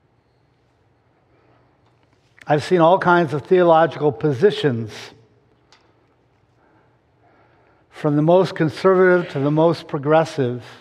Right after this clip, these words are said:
when it comes to claiming truth or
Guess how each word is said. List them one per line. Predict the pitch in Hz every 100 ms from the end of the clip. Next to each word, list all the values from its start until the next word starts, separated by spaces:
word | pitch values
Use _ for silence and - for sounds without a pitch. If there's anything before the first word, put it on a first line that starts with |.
| _ _ _ _ _ _ _ _
when | 160 156
it | 156
comes | - 170 175 170 -
to | -
claiming | - - 170 175 175 170 160 151
truth | - - 165 143 104 - - _ _
or | 143 139 135